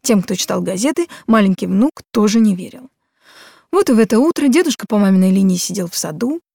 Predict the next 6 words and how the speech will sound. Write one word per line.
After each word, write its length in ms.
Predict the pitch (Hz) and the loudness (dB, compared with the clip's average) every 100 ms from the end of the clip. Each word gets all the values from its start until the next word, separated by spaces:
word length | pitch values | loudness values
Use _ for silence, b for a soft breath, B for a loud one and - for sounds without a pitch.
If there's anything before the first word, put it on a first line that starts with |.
| _ | _
под 140 | 226 - | -6 -2
цветущей 480 | 214 202 196 - | -4 -2 -4 -4
яблоней 460 | 185 247 277 254 254 | -2 -2 2 0 0
и 100 | 208 | -4
читал 320 | - - 185 | -8 -6 -6
газету. 520 | 180 - - - - | -6 -8 -10 -12 -16